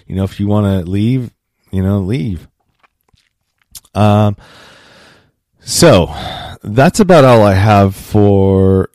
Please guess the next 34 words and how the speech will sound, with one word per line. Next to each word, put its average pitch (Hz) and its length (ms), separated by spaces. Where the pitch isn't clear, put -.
this 101 460
episode. 90 840
Uh, 92 540
I - 120
think 120 180
I'm, 107 280
like, 101 140
f-, - 720
almost 175 440
an 110 100
hour 113 420
I 107 120
got 104 240
out 104 160
of 98 80
that. 110 400
So 113 240
that's, - 400
that 101 240
shows 101 360
me 101 100
about 92 240
three 107 200
pages. 101 680
Uh, 92 380
I 95 80
can 90 360
stretch - 400
out 87 180
to 90 140
an 82 80
hour. 87 280
That's 95 200
cool. 95 300